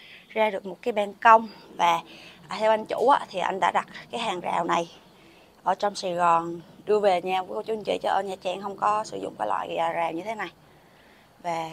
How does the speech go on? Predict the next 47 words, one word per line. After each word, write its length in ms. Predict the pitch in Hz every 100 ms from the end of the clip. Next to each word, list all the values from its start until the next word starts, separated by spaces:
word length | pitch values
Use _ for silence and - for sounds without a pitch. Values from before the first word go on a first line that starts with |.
| -
cái 160 | 240 233
từ 260 | - 180 170
phòng 380 | 170 180 170 170
bên 200 | 180 180
ngủ 160 | 170 190
bên 720 | 208 202 202 196 196 190 185
Văn 220 | 208 208
mới 140 | 214 226
vừa 140 | 196
vô 260 | 170 202 196
sẽ 140 | - -
thông 260 | 214 202
với 140 | 190 226
lại 100 | -
cái 140 | -
phòng 180 | 185 180
ngủ 140 | 175 208
thứ 120 | 233
hai. 380 | 226 226 202 196 - - - - - - -
Thì 140 | 175
đây, 180 | 185 190 -
phòng 180 | 185 170
ngủ 120 | 175
thứ 80 | 226
hai 300 | 233 214 190
thì 120 | 185
cái 160 | - 220
ban 200 | 208 202
công 260 | 208 208
sẽ 220 | 208 196 190
rộng 200 | 175 185
hơn, 280 | 185 214 208 - - - -
là 240 | 190 170 165
sẽ 220 | - -
có 500 | 196 190 202 226 240 - - - - - -
gần 400 | 214 196 175 180
bốn, 260 | 190 277 302
ờ, 140 | 254
viên 180 | 220 214
gạch 180 | - 196
nha 120 | 185
quý 140 | 196
cô 120 | 214 196
chú, 140 | - - 101 - _ _
chú 100 | 214
anh 120 | 233
chị. 180 | - -